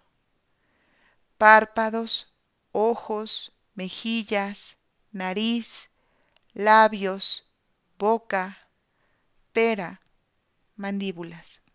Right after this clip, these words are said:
Todo el cuerpo. Ahora siento todo el cuerpo como una unidad, desde la cabeza a los pies. Siento cómo todo el cuerpo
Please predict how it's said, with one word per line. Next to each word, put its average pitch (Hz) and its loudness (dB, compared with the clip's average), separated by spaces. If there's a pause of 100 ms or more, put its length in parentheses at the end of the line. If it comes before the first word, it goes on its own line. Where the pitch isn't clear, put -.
(1900)
Todo 220 0
el 202 -4
cuerpo. 180 -10 (1300)
Ahora 214 10
siento 262 2
todo 254 6
el 240 4
cuerpo 240 2
como 208 -2
una 208 4
unidad, 196 4 (420)
desde 196 0
la 196 4
cabeza 233 2 (420)
a 214 2
los 214 -2
pies. - -8 (1300)
Siento 277 4
cómo 247 2
todo 269 4
el 277 0
cuerpo 233 0